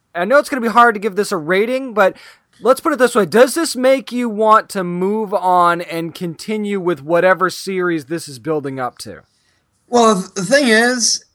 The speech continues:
Speaker 2: it actually kinda does. Um, again,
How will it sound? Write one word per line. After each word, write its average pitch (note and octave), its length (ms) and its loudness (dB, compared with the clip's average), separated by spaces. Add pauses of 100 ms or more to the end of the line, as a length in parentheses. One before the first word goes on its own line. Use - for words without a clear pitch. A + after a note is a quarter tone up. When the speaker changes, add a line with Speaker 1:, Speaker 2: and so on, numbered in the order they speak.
Speaker 2:
it - 280 -10
actually A#3 260 -2
kinda B3 240 -2
does. D3+ 580 -2 (240)
Um, C3 580 -8 (360)
again, D#3 400 -2